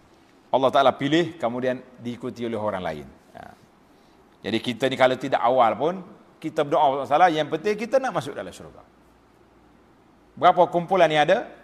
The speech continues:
Kita dah bagi dah lalan siri yang dulu-dulu. Eh, kumpulan yang pertama masuk syurga, tujuh puluh ribu kali tujuh puluh ribu. Jadi empat puluh sembilan. Nah, empat point sembilan juta kau.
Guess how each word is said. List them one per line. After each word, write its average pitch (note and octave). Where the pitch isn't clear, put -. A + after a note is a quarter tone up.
Kita D3
dah C#3
bagi D3
dah B2+
lalan B2+
siri B2+
yang B2
dulu-dulu. C#3+
Eh, E3+
kumpulan D#3+
yang D3+
pertama E3
masuk D#3+
syurga, G3
tujuh G3
puluh D#3+
ribu G3+
kali F3
tujuh D3+
puluh B2+
ribu. G2
Jadi B2+
empat -
puluh C3+
sembilan. B2
Nah, A2
empat -
point B2
sembilan B2
juta C3
kau. C2+